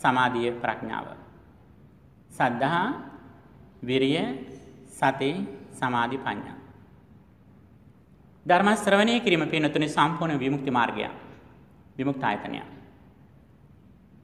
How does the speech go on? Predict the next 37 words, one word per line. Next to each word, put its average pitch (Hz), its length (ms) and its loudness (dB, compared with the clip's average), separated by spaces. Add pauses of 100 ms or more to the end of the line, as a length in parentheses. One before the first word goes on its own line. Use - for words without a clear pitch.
(180)
ධර්ම 165 280 6
ශ්‍රවණය 202 460 4
කරන 220 200 2
අවස්ථාවේදීම 190 1160 4
විමුක්තිය 170 380 0
ඇති 147 140 -2
වෙන්නට 135 280 2
ඕන. 127 180 4
කෙලෙස් 147 500 0
වලින් 165 200 0
සිත 147 160 -6
මිදීම 135 320 0
ඇති 120 180 -2
වෙන්නට 117 240 -4
ඕන. 113 140 -6 (1800)
බොහෝ 147 180 2
විට 151 100 2
අපි 147 160 4
හිතන් 143 360 0
ඉන්නේ 175 260 -4
ධර්ම 135 360 2
ශ්‍රවණය 131 340 0
කළ 131 140 2
ඉවර 127 160 0
වුණාට 135 240 2
පස්සේ 135 260 -2
අහනවා, 151 180 0
"හාමුදුරනේ 139 360 0
අපි 147 100 -2
මොකද 151 300 0
කරන්න?" 123 340 -4
කියලා. - 220 -12 (1000)
"මොකද 165 240 2
ප්‍රැක්ටිස් 151 340 0
කරන්න?" 143 240 2
කියලා 143 180 -4
අහනවා. 101 180 -8